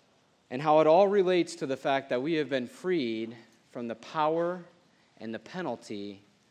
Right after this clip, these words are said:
of sin. It all continues to be tied back to that as he started this. And, and, and as we live in the power of God, as we live set free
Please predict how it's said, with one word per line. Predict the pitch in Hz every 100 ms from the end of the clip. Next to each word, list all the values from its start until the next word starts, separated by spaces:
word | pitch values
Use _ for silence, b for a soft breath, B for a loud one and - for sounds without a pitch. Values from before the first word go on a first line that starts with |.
| _ _
of | -
sin. | - 123 92 87 _ _ _ _ _ _ _ _ _ _ _ _
It | 139
all | 160 196
continues | 196 185 202 185 143
to | -
be | 131 131
tied | - 156 127
back | 117 110 -
to | 101
that | 95 90 b b b
as | 113
he | 139
started | - - 143 139 110
this. | 95 98 - - - _ _ _ _ b b b b b b -
And, | 147 147 151 131
and, | -
and | 147
as | 160 196 165
we | 190
live | 165 170 196 185
in | 180 156
the | 156
power | - 175 180 180 175
of | 156
God, | 170 165 165
as | 165 165
we | 170
live | 165 185 -
set | - 202 214 - -
free | - 226 208 139 131 139 -